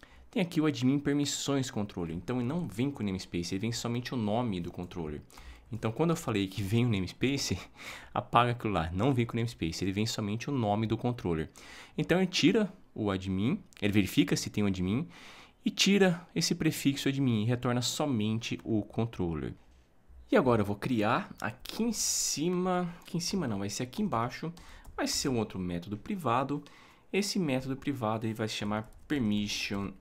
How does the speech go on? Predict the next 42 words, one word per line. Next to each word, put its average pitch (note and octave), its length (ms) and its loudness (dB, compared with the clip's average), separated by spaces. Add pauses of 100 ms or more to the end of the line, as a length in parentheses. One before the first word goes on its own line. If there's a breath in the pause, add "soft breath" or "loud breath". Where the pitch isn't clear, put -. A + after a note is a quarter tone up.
(160)
user, E2+ 540 -2
que - 100 -8
eu - 20 -10
quero - 160 -4
pegar A2 200 -4
as A#2 100 -4
permissões B2 800 -2
do A#2+ 140 -2
usuário. G2 640 -4 (720 loud breath)
Como D3+ 300 4
que D3 80 -4
eu C3 60 2
vou B2+ 60 -2
poder B2 240 -4
pegar A#2 220 0
essas A2+ 220 -4
permissões A2 580 -2
do G#2 80 -6
usuário? F2+ 460 0 (260)
Primeiro, G#2 480 2 (400 loud breath)
se - 240 -2
não D3+ 160 2
tiver, G#2+ 500 -2 (840)
se - 160 0
não B2 100 6
existir A#2+ 580 -2 (400)
o F2+ 80 -6
this G#2+ 520 -2
user, G#2+ 440 -2 (300)
se - 160 -8
não G2 160 0
consigo G2 320 -6
pegar F#2+ 320 0
o C3 80 0
this F#2+ 240 -6
user, C3 300 -4
o - 420 -20
que A2+ 80 -6
que A2+ 80 0
eu A2+ 60 2
vou A#2 80 -8
fazer? F#2 340 -4